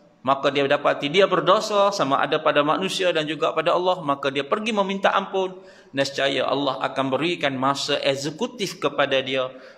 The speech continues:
untuk dia bermunajat pada malam hari. Kenapa kita buat semua ni, tuan-tuan? Sebab kita nak cari redha Allah.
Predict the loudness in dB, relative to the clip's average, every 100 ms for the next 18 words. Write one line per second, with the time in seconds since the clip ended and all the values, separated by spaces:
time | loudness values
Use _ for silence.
0 | -8 -6 -4 -4 -2 -2 -2 -2 -2 -2
1 | -2 -2 -2 -2 -2 -2 -2 -2 -2 -4
2 | -8 -14 -14 -20 _ _ _ _ _ _
3 | _ -4 -2 -2 -4 -2 -4 -2 -2 -2
4 | -4 -6 -4 -6 -10 -14 -14 -16 -16 -20
5 | _ _ _ _ _ _ _ _ _ _
6 | _ -10 -2 -2 -2 -4 -4 -2 -4 -4
7 | -4 -2 -4 -6 -14 -20 -20 -6 -2 -2
8 | 0 0 0 -2 -4 -8 -10 -14